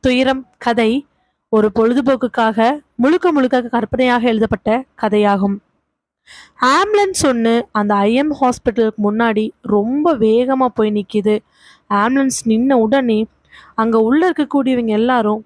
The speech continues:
படபடப்பா வெளியில இறங்க, ஆம்புலன்ஸ்ல இருந்து ஒரு அம்மா கண்ணை தொடச்சுக்கிட்டு கதறிக்கிட்டு இறங்குறாங்க. அதே சத்தத்தோட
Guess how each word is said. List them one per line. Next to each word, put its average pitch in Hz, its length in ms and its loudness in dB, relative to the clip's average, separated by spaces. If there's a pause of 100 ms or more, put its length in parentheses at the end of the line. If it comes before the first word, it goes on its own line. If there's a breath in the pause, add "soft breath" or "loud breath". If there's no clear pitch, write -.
படபடப்பா 262 520 0
வெளியில 226 260 0
இறங்க, 220 560 0 (480 soft breath)
ஆம்புலன்ஸ்ல 262 460 0
இருந்து 254 220 0
ஒரு 226 180 2
அம்மா 214 440 0 (140)
கண்ணை 226 380 -2
தொடச்சுக்கிட்டு 226 640 -2 (120)
கதறிக்கிட்டு 240 520 0
இறங்குறாங்க. 202 540 0 (600 soft breath)
அதே 208 380 2
சத்தத்தோட 240 560 0